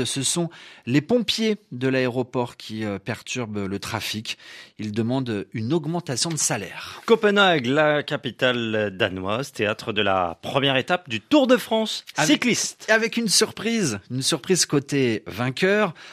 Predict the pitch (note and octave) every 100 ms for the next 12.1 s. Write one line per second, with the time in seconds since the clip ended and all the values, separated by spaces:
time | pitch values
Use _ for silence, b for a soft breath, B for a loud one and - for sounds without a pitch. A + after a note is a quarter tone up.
0 | B A2 D#3 F3+ B3 F#3+ A2+ F#2 - -
1 | F#3+ G3 C3+ B2+ D3+ D3+ - D#3+ D#3 -
2 | D3+ A2+ B2+ E3 F#3 E3+ - - G#3+ G3
3 | D3 _ - B3 - - F3 D3+ C#3+ -
4 | - F#3 F#3 D#3 - F#3 F#3 F3 F3+ G3+
5 | - - B B B B - B2+ - D3+
6 | A3+ A3 A3 G3+ F3+ F3 G#3 B B B
7 | B B2 C#3+ G3+ G#3+ G#3 - B3 - A3+
8 | - G3 - - G#3 F#3 F3+ D#3 D#3+ D3
9 | - - D#3 - - - A#3 - F3+ -
10 | A3+ F#3+ F3 F#3 A#3+ B3 B B E3 E3+
11 | G#3+ G#3 G3+ A3+ F#3 E3+ F#3 G3+ A3 G3
12 | A#2